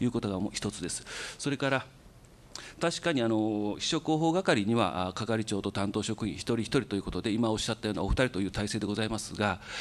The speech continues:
あの、その他、あの、宮津市全体としてこれは連携を取っております。例えばその観光イベントの際でありますと、観光係の者がそういった写真を撮ったり、その、お、町の人の、お、ご意見をお伺いしたり、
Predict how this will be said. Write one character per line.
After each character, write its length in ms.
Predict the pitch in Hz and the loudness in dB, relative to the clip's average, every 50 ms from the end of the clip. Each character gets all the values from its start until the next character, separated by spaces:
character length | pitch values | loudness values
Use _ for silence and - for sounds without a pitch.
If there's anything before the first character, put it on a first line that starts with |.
| - - - - | -6 -6 -6 -6
あ 120 | - - 117 | -4 -2 -2
の、 100 | 117 107 | -2 -2
そ 120 | - 160 | -2 0
の 80 | 175 202 | 0 0
他、 320 | 202 202 - - 90 - - - - - - | 0 0 0 -2 -2 -4 -6 -16 -16 -10 -4
あ 120 | - 113 | -2 -2
の、 640 | 113 110 104 104 101 101 104 104 104 101 92 85 - - - - - - | 0 0 0 0 0 0 0 0 0 0 -2 -2 -6 -8 -14 -10 -2 2
宮 220 | 156 175 185 196 | 4 4 4 4
津 80 | 190 196 | 4 2
市 120 | - 110 | -2 0
全 220 | 98 120 135 160 | 2 4 4 4
体 200 | - - 233 247 | 4 4 2 4
と 100 | - 139 | 4 2
し 80 | - - | 0 0
て 180 | - 90 - - - | -2 -4 -6 -6 -4
こ 80 | - 113 | -2 0
れ 80 | 117 | 2
は 60 | 110 107 | 2 4
連 160 | 127 131 127 | 4 4 4
携 180 | - 135 131 | 2 2 0
を 40 | 120 | 0
取 120 | - 123 - | 0 0 0
っ 40 | |
て 60 | - 123 | 0 0
お 20 | |
り 60 | 120 | 0
ま 80 | 117 117 | 0 0
す。 160 | - 123 - - - | 0 -2 -6 -4 -2
例 180 | - 131 - 185 | -2 0 2 2
え 20 | |
ば 100 | 170 127 | 2 2
そ 100 | - 110 | 0 -2
の 60 | 98 - | -2 -2
観 220 | - 131 127 139 | 0 2 4 4
光 240 | 135 - 143 151 143 | 4 4 2 2 2
イ 160 | - 180 170 | 2 2 2
ベ 140 | 165 147 113 | 4 4 4
ン 100 | 104 101 | 2 0
ト 300 | - - 107 107 104 - - - - - - - | -2 0 0 0 0 0 -6 -14 -14 -10 -4 0
の 100 | - 117 | 0 2
際 240 | - - 143 135 117 | 2 2 2 2 2
で 100 | 104 101 | 2 2
あ 80 | 92 101 | 0 2
り 80 | 107 104 | 2 0
ま 120 | 113 110 | -2 -2
す 120 | - - | -2 0
と、 240 | - - 160 - - - - - - - - - - - - - | 4 4 4 4 4 -4 -20 -20 -20 -20 -20 -20 -20 -14 -6 0
観 180 | - 117 117 107 | 2 2 2 4
光 200 | - 120 117 113 | 4 4 4 4
係 300 | 120 117 139 110 92 95 | 4 4 2 2 2 2
の 80 | 95 | 2
者 280 | 104 123 123 107 85 85 | 2 4 4 2 2 2
が 200 | 101 110 104 - - - - - - - | 0 0 0 -2 -6 -10 -10 -10 -10 -6
そ 140 | - 110 107 | -2 0 0
う 40 | 101 | 0
い 20 | 104 | 0
っ 20 | |
た 100 | - 104 | 0 -2
写 160 | - - 101 | 0 0 0
真 260 | - - 113 107 104 | 0 0 0 0 0
を 40 | 95 | 0
撮 140 | - - 135 | 0 -2 -2
っ 20 | |
た 180 | - - - 131 | -2 0 0 0
り、 140 | 98 85 - | 0 -2 -4
そ 140 | - - 104 | -4 -2 0
の、 100 | 104 104 104 101 - - | 0 2 0 0 -2 -2
お、 220 | 90 95 90 90 - - - - - | -2 -2 -2 -2 -4 -8 -12 -8 -4
町 260 | 101 110 110 - 120 | -2 -2 0 2 2
の 80 | 120 117 | 2 0
人 180 | 110 - 120 | 2 2 2
の、 100 | 104 95 | 2 2
お、 260 | - - 90 92 90 | 0 0 -2 -2 -2
ご 180 | 98 - 117 123 | 0 2 2 2
意 60 | 120 | 2
見 180 | 120 117 104 90 | 2 0 0 0
を 80 | 95 110 | 2 0
お 20 | |
伺 260 | 110 - 120 113 117 | 0 0 0 0 0
い 60 | 117 113 | 2 2
し 60 | - | 2
た 100 | - 113 | 0 0
り、 100 | 92 | 0